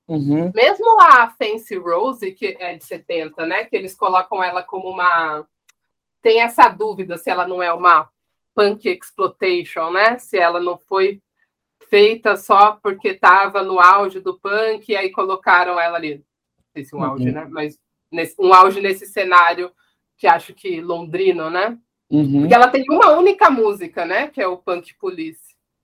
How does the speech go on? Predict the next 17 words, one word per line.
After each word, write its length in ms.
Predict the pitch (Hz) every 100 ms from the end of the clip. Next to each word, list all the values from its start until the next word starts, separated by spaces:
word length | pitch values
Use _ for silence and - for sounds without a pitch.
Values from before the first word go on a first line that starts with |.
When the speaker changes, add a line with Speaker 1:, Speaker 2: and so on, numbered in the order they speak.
| -
Speaker 1:
Uhum. 360 | 156 147 175 - - - -
É, 80 | -
o 80 | 214
punk, 260 | 214 214
ele 140 | 226 220
é 40 |
per-, 200 | 220 220
a 60 | 160
história 260 | - 214
do 80 | 208
punk, 140 | 202 196
ele 80 |
é 40 | 208
permeado 400 | 214 208 202 208
por 160 | 208
antecipações 1120 | 220 208 190 - 208 190 - 185 208 208 - _ _ _ _ _ _
das 640 | 151 190 190 196 - -